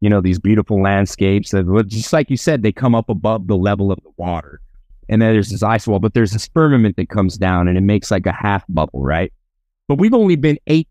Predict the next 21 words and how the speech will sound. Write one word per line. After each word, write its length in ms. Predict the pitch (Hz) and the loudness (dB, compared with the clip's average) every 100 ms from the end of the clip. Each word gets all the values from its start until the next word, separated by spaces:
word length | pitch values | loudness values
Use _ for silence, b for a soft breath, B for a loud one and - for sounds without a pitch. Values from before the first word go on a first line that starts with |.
| _ _ - | _ _ -4
miles 400 | 131 135 143 120 | 0 2 0 -2
below 400 | 104 101 127 131 | -2 0 2 0
us, 340 | 90 65 - 98 | -2 -6 -6 -2
right? 260 | 98 107 - | -2 -2 -2
And 100 | 127 | 0
even 220 | 185 185 | 2 2
in 160 | 143 123 | 2 0
the 60 | 101 | 0
water, 380 | 113 180 135 | 0 0 0
we 120 | 113 107 | 0 0
can 140 | 117 | 0
only 180 | 104 101 | 2 0
go 160 | 104 98 | 0 -2
so 260 | - 104 | -2 -4
far 260 | 107 95 90 | -2 -2 -2
down. 400 | 104 127 104 104 _ _ _ - | -2 -2 -2 -4 _ _ _ -6
Like, 220 | 120 120 | -4 -2
we 240 | 120 120 226 | 0 2 4
don't 320 | 247 185 - | 2 0 -2
know, 360 | 113 113 110 151 | -2 0 0 0
like, 340 | 170 147 151 | 0 0 -2